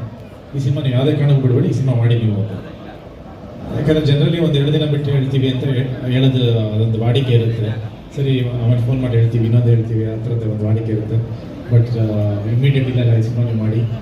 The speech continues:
ತುಂಬ ಚೆನ್ನಾಗಿದೆ" ಅಂತ. So, ಆಮೇಲೆ ಚಂದ್ರ ಸರ್ ಫೋನ್ ಮಾಡಿದ್ರು, "ಹೇಗನ್ನಿಸ್ತು ಬ್ರದರ್ ಕತೆ?" ಅಂದ್ರು. "ಅದ್ಭುತವಾಗಿದೆ, ಆ, ಕ-, ಕಣ್ಣು ಮುಚ್ಕೊಂಡು ನೋಡ್ಬೋದು, ತುಂಬ ಚೆನ್ನಾಗಿದೆ, ಅದು ಹಂಡ್ರೆಡ್ ಪರ್ಸೆಂಟ್ ಒಳ್ಳೆ, ತುಂಬ ಒಳ್ಳೆ ಹೆಸರು ಕೊಡುತ್ತೆ" ಅಂತ.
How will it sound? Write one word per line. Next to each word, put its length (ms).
ತುಂಬ 220
ಚೆನ್ನಾಗಿದೆ" 460
ಅಂತ. 220
So, 380
ಆಮೇಲೆ 220
ಚಂದ್ರ 180
ಸರ್ 240
ಫೋನ್ 240
ಮಾಡಿದ್ರು, 320
"ಹೇಗನ್ನಿಸ್ತು 380
ಬ್ರದರ್ 580
ಕತೆ?" 120
ಅಂದ್ರು. 260
"ಅದ್ಭುತವಾಗಿದೆ, 1000
ಆ, 100
ಕ-, 460
ಕಣ್ಣು 220
ಮುಚ್ಕೊಂಡು 320
ನೋಡ್ಬೋದು, 300
ತುಂಬ 220
ಚೆನ್ನಾಗಿದೆ, 420
ಅದು 100
ಹಂಡ್ರೆಡ್ 460
ಪರ್ಸೆಂಟ್ 340
ಒಳ್ಳೆ, 200
ತುಂಬ 120
ಒಳ್ಳೆ 240
ಹೆಸರು 280
ಕೊಡುತ್ತೆ" 320
ಅಂತ. 380